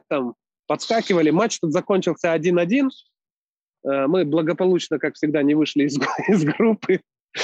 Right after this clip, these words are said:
Вот. Причем начинали тогда оптимистично, потому что Арсенал грохнули там на старте, но потом нас Лион во Франции, э, отымел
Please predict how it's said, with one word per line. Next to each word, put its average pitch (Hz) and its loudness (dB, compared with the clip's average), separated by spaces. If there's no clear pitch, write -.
Вот. 143 2
Причем 208 0
начинали 214 0
тогда 165 -4
оптимистично, 175 -6
потому 131 0
что 151 -2
Арсенал 180 0
грохнули 135 -2
там 117 -12
на 147 0
старте, 143 -2
но 139 -2
потом 180 0
нас 165 -2
Лион 147 0
во 147 0
Франции, 147 -2
э, 117 -2
отымел 135 0